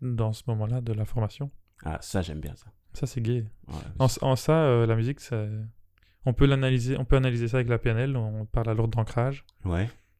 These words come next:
Speaker 1: Mais ça peut être une musique, ça peut être un son, un, un goût, ça peut être un, quelque chose que tu touches,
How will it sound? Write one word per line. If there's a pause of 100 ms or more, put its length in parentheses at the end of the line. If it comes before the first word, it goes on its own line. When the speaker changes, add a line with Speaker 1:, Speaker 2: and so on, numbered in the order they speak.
(140)
Speaker 1:
Mais
ça
peut
être
une
musique,
ça
peut
être
un
son,
un,
un
goût,
ça
peut
être
un,
quelque
chose
que
tu
touches,